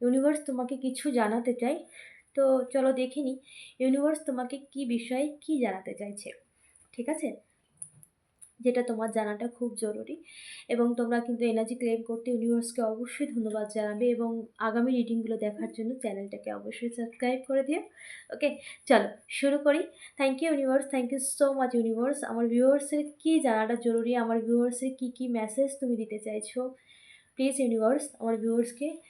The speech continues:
কিছু মেসেজ দাও, যেটা আমার ভিউয়ার্সের জানার জন্য খুব দরকার, প্রয়োজন, ঠিক আছে? চলো, thank you ইউনিভার্স, thank you so much ইউনিভার্স। আমার ভিউয়ার্সের কি জানাটা জরুরি? ওকে, এটা পপ আপ হয়েছে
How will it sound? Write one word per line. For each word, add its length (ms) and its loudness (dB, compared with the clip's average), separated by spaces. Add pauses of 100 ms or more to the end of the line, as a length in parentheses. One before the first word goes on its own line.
(280)
কিছু 380 -6 (280)
মেসেজ 380 -2 (100)
দাও, 300 2
যেটা 280 -2
আমার 180 -2
ভিউয়ার্সের 460 -2
জানার 260 -2
জন্য 260 -8 (180)
খুব 140 -6 (100)
দরকার, 340 -4 (140)
প্রয়োজন, 500 0
ঠিক 160 -4
আছে? 160 -10 (300)
চলো, 120 -4 (540)
thank 220 0
you 100 -2
ইউনিভার্স, 360 0
thank 200 -8
you 160 -8 (140)
so 200 0
much 100 -2
ইউনিভার্স। 560 0
আমার 220 0
ভিউয়ার্সের 560 4 (640)
কি 180 -2
জানাটা 360 -2
জরুরি? 440 -10 (760)
ওকে, 160 -8
এটা 140 -2
পপ 240 4
আপ 0 -
হয়েছে 480 4